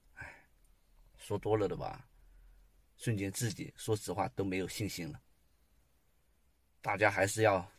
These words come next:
坚持出车，对吧？接单子，赚钱，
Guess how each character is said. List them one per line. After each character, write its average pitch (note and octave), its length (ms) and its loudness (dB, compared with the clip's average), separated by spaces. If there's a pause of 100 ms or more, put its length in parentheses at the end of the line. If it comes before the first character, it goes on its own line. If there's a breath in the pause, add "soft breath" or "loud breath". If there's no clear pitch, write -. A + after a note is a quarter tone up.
坚 A#2 240 4
持 - 180 -2
出 G#2+ 200 -2
车， A2 320 4 (1160)
对 G2+ 140 -2
吧？ F#2 260 4 (1300)
接 A#2+ 200 6
单 B2 180 8
子， G2+ 260 0 (640)
赚 C3 200 6
钱， G2+ 440 2